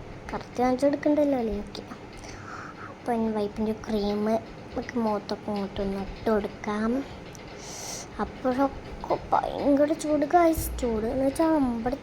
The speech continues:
ചൂടാണ്. നമുക്ക് ഒഴിച്ചു കൊടുക്കാം കയ്യിലേക്ക്. ദാ ഇത്രയും എടുത്തിട്ടുണ്ട് ഞാൻ. ഓക്കെ. ദാ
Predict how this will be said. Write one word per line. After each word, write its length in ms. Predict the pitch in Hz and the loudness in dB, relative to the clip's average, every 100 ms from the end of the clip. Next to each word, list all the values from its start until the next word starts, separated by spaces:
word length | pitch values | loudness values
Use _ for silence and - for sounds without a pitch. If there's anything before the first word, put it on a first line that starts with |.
| - - | -8 -4
ചൂടാണ്. 540 | 226 208 220 269 311 262 339 - - - - - - - - - - | -2 0 2 4 6 4 0 -12 -14 -16 -14 -14 -10 -10 -10 -12 -4
നമുക്ക് 260 | 233 220 220 | 0 2 2
ഒഴിച്ചു 200 | 202 - | 0 0
കൊടുക്കാം 300 | 208 - 202 202 | -2 -2 -2 -2
കയ്യിലേക്ക്. 440 | 185 175 - - - - 233 | -2 -4 -6 -6 -8 -4 -4
ദാ 80 | - 240 | -2 -4
ഇത്രയും 420 | - - 220 214 202 | -6 -2 2 2 2
എടുത്തിട്ടുണ്ട് 500 | 202 190 - 190 180 | -2 -6 -8 -8 -6
ഞാൻ. 100 | 180 - - - - - - - - - - - - - 302 302 208 - - - - - - - - - - - - - - - 269 | -8 -10 -14 -14 -16 -16 -16 -16 -14 -14 -14 -14 -14 -14 -14 -14 -14 -12 -12 -12 -14 -16 -12 -10 -8 -8 -8 -6 -6 -8 -12 -10 -10
ഓക്കെ. 280 | 240 - 214 196 196 190 208 220 226 - - - - - - - - - 254 | -10 -8 -4 -2 -2 0 0 -2 -4 -12 -12 -10 -10 -8 -8 -10 -12 -12 -8
ദാ 100 | 202 | -6